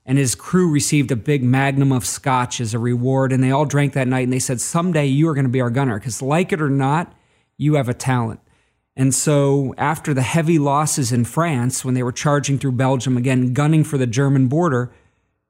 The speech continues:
Clarence was put in the gunner's seat. And this reluctant warrior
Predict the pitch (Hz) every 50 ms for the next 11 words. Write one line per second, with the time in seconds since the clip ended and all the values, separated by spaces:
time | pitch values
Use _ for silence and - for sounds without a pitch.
0 | _ _ _ _ _ _ _ _ - 156 147 147 147 139 - - 113 - - 156
1 | 117 101 127 120 127 120 117 117 110 - - 113 98 107 - - _ _ _ _
2 | _ - 131 127 127 127 123 123 127 127 127 120 - - 127 - _ _ _ _
3 | _ _ _ _ - 131 131 117 - 135 135 127 131 139 139 143 - - 160 143
4 | 117 131 127 127 135 135 139 135 131 131 123 123 123 117